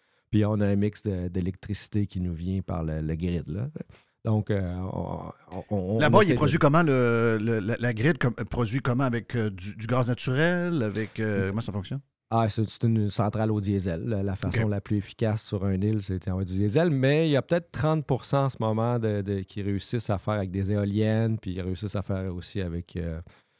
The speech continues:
Speaker 1: avec
Speaker 3: du
Speaker 1: du,
Speaker 3: solaire.
Speaker 1: avec du solaire, mais bon, le plus, euh, tu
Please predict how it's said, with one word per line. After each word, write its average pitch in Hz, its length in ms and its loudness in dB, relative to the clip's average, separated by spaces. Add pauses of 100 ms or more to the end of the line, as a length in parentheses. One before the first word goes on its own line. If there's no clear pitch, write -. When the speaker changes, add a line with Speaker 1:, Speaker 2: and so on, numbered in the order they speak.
(200)
Speaker 1:
avec 98 160 4
Speaker 3:
du - 80 2
Speaker 1:
du, - 40 -6
Speaker 3:
solaire. 135 240 6
Speaker 1:
avec 180 160 2
du 156 80 -4
solaire, 104 480 0
mais 87 460 -2
bon, - 160 -8 (240)
le 104 140 2
plus, 120 480 4
euh, 98 180 0 (260)
tu - 60 -20